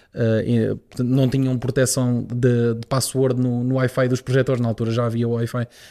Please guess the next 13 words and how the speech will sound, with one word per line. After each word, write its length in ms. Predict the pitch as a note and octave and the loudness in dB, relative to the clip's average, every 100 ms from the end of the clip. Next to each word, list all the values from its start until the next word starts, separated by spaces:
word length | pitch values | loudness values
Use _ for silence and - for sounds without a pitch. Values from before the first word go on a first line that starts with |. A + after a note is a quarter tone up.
| - | -2
nos 160 | C#3+ A#2 | 0 0
projetores, 440 | C3 D3 G3 G3+ | 4 4 6 4
na 120 | D#3 | 2
altura 280 | C#3 C#3+ C#3 | 0 2 0
também 220 | C3+ C#3 | 2 2
já 160 | C3+ C#3+ | 2 0
tinha 240 | C3+ C#3 | 0 -2
um 80 | C#3 | 0
Android 440 | C#3 C#3 C#3+ C3 A#2+ - - - | 0 2 4 4 0 -12 -20 -8
versão 320 | C3 B2 C3+ | -2 0 2
dois 160 | B2+ C3 | 2 2
qualquer 320 | - C3 D#3 | 2 0 0
coisa, 380 | D3+ F3 E3+ F#3+ | 0 0 0 -4